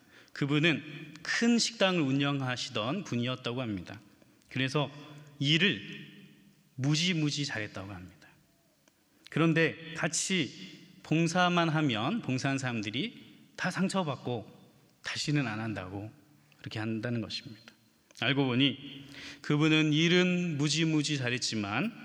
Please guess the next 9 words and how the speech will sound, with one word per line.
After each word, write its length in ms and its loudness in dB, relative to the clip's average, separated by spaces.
또 160 4
기도원에서 880 2
일하고 480 2
있었지만 760 -2
예수님을 960 -2
인격적으로 480 -4
만나지는 600 -2
못했던 600 -4
분이었습니다. 720 -6